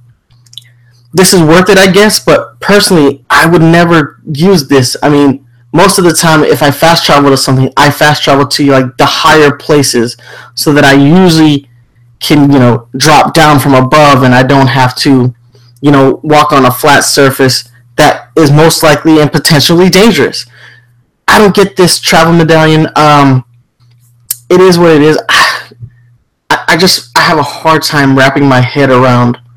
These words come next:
why anybody would actually wanna use the travel medallion. Um, but I'm certain somebody will find a use for it somewhere. Uh, I guess it could be helpful, you know, if you wanna put it right in the, you know, Hyrule Castle,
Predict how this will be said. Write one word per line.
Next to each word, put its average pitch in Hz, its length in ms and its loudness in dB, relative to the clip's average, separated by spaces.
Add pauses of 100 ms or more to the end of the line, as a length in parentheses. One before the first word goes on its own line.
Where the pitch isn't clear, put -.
(260)
why 135 280 0
anybody 139 400 0
would 131 280 0
actually 160 540 0
wanna 139 340 2
use 135 240 2
the 123 100 0
travel 127 380 0
medallion. 131 480 0 (640)
Um, - 500 0 (480)
but 180 120 0
I'm 175 120 2
certain 190 320 0
somebody 185 420 2
will 170 140 2
find 151 480 -2
a 143 60 0
use 139 280 0
for 135 240 -2
it 117 40 -6
somewhere. 127 680 -2 (340)
Uh, 147 200 0
I 139 40 -6
guess 202 220 -2
it 196 100 0
could 160 140 -6
be 151 300 -2
helpful, 131 840 0 (520)
you 143 180 0
know, 131 380 4
if 139 200 0
you 147 140 2
wanna 139 260 2
put - 220 -2
it 135 140 2 (180)
right 139 380 0
in 139 260 2
the, 127 80 -2
you 127 300 0
know, 120 160 0
Hyrule 135 440 0
Castle, 143 540 0